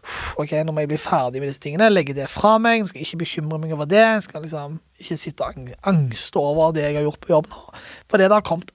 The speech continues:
andre folk og overtatt for meg på jobb. Når jeg går fra jobb, så vet jeg det er andre leger som er på jobb, andre sykepleiere, det er noen andre som passer på. Ok, det må jeg kunne gå hjem, og så må jeg legge jobben fra meg.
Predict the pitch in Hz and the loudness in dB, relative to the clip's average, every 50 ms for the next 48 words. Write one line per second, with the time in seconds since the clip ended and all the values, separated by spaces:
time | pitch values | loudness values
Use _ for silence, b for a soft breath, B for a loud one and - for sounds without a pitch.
0 | _ - 220 233 196 165 151 143 131 131 143 185 208 - - 196 285 269 - - | _ 2 4 4 4 4 0 -2 -4 -4 -4 -6 -6 -4 -2 -4 -4 -4 -4 -4
1 | - 226 156 147 143 131 139 - - 170 160 - _ _ - - _ _ - - | -4 -2 0 0 -2 -4 -6 -8 -6 -8 -8 -8 _ _ -20 -20 _ _ -12 -10
2 | 147 139 139 - - 147 151 - - - - _ - 160 170 196 208 196 202 190 | -10 -10 -10 -10 -10 -10 -10 -10 -12 -16 -18 _ -8 -4 -2 0 4 4 4 4
3 | - - 208 220 277 - 247 - - 220 180 - - - - 165 165 147 - 151 | 4 4 4 4 4 4 2 -4 -6 -4 -4 -4 -4 -6 -6 -6 -4 -4 -2 -2
4 | 190 196 175 147 151 185 208 226 208 180 196 202 196 - 202 185 - 220 233 240 | -2 -2 -2 -2 -2 0 2 4 4 4 2 0 0 -2 -4 -2 2 4 4 4
5 | 247 226 202 B B B B B B _ 165 190 208 180 165 185 185 - 226 190 | 4 2 -2 B B B B B B _ 0 0 0 0 0 -2 -2 -2 -4 -4
6 | - - 185 180 190 202 180 170 180 185 196 196 202 196 165 143 143 147 - 190 | -4 -2 0 0 2 4 6 6 6 6 4 2 2 2 0 0 -2 0 0 0
7 | - - - - - 151 - - - 127 143 - - b b b b b b b | 0 -2 -4 -4 -6 -10 -10 -8 -4 -4 -4 -4 -6 b b b b b b b
8 | _ - - 151 147 147 151 156 151 156 165 - 190 160 151 147 151 156 190 240 | _ -12 -8 -8 -6 -4 -2 2 2 2 2 2 2 0 2 4 6 6 6 6
9 | 285 320 302 247 196 190 190 196 190 185 147 147 151 131 131 135 135 - - - | 6 4 0 -4 -4 -2 -2 -2 -2 -2 -2 -4 -4 -4 -6 -8 -14 -14 -14 -10
10 | - - - - - | -8 -8 -8 -8 -10